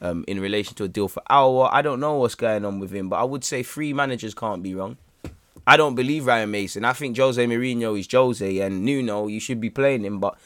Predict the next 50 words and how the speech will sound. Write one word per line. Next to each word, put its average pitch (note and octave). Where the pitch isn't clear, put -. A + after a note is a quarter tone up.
three D#3+
managers A#2+
can't G2
be F2
wrong. G#2
What's C3+
going C#3
on? D#3+
Is A#2
it -
fitness? C#3+
Is A#2+
it A2+
a G2+
knock? D3
Is A#2+
it E2+
something A2+
mental C#3
going C#3
on? C3
For B2+
what D#3+
it's D3+
worth, E3
Nuno D#3+
said, D3+
um, A#2
he's C3
not E3
injured, C#3+
but B2
we C#3+
also D3
consider C#3+
it's C3
not D3
yet C#3
the C3
right C3+
moment C3+
for A#2+
him B2
to A#2+
be A#2+
part A#2+
of A2
the A2
game. C#3+
So A2+